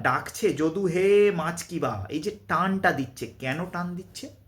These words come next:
নৌকোর মাঝখানে যেখানে হাওয়া চলছে, নদীর, আহ, জলের আওয়াজ ইত্যাদি ইত্যাদি, তার মধ্যে একজনকে আরেকজন কথা বলার জন্য উচ্চ স্বরে একটা, আহ, লং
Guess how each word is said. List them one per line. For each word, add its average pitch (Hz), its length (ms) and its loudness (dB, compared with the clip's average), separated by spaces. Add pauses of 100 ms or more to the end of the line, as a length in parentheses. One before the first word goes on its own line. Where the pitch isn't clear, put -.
(1000)
নৌকোর 123 500 -2
মাঝখানে 110 800 -2 (280)
যেখানে 131 340 -4
হাওয়া 113 380 -4
চলছে, 143 540 -4
নদীর, 117 560 -2
আহ, 65 680 -6 (600)
জলের 117 380 2
আওয়াজ 139 400 0
ইত্যাদি 151 320 -6
ইত্যাদি, 120 320 -8
তার 113 240 -2
মধ্যে 147 300 -6
একজনকে 156 760 -4
আরেকজন 123 540 -4
কথা 151 280 -8
বলার 160 300 0
জন্য 143 360 -6 (280)
উচ্চ 196 360 -10
স্বরে 170 480 0
একটা, 165 420 -2 (280)
আহ, 110 580 -2
লং 226 720 2